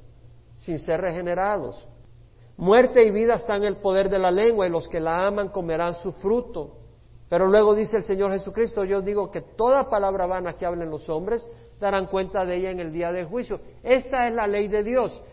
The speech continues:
Si tú quieres entrar al reino de los cielos cumpliendo la ley, esta es la ley de Dios.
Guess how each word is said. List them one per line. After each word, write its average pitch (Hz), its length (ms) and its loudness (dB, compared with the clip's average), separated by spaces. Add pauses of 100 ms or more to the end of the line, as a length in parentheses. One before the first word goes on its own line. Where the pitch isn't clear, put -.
Si 170 180 -8
tú 262 240 -6
quieres 262 420 2
entrar 208 380 0
al 180 180 0
reino 214 280 -2
de 208 60 -2
los 190 140 -4
cielos 180 300 -6
cumpliendo 202 480 -6
la 185 140 0
ley, 208 420 -2
esta 202 260 -6
es 180 60 -4
la 175 100 -2
ley 165 200 -4
de 165 160 -6
Dios. 208 320 -4